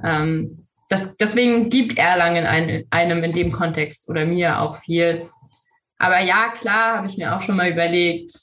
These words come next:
wenn ich fertig bin mit Studieren, weiß ich nicht, nach Berlin zu ziehen, einfach weil da die queere Kultur auch ein ganz anderes Ausmaß hat.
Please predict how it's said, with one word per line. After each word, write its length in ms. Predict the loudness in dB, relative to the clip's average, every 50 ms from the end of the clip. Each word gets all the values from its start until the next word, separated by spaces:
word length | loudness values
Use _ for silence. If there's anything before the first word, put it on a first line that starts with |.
| _ _
wenn 180 | _ -4 -2 -2
ich 140 | -2 -2 0
fertig 300 | -2 -2 -2 -2 -4 -2
bin 120 | -2 0
mit 160 | 0 -2 -2
Studieren, 880 | -6 -8 -8 -6 -2 2 2 4 4 4 4 4 2 2 0 -4 -10 -16 _ _ _ _ -20 -20 -20 _
weiß 300 | -6 0 2 2 2 2
ich 120 | 0 -2 -2
nicht, 120 | -2 0
nach 180 | 0 0 0 0
Berlin 340 | 0 2 4 4 4 4 2
zu 140 | 0 -4
ziehen, 540 | -6 -6 -4 -2 0 0 2 0 -2 -4 -8 -14 -16 -20 -20 -20 -20 _ _ _ _ _
einfach 420 | 0 0 2 2 2 2 2 2
weil 180 | 2 4 4 4
da 520 | 4 4 4 4 4 4 4 2 0 -2 -6 -8 -18 _ _ _ _ _ -10
die 100 | -10 -8
queere 380 | -4 0 2 2 2 2 0
Kultur 760 | 0 0 -2 0 0 -2 -2 0 2 2 4 4 2 2 0
auch 100 | 0 -2
ein 100 | -2 0
ganz 200 | 0 0 0 0
anderes 360 | -2 -2 -2 0 -2 -2 -2
Ausmaß 520 | -2 0 0 0 -2 -2 -2 -2 -2 -2 -4
hat. 300 | -4 -4 -4 -4 -8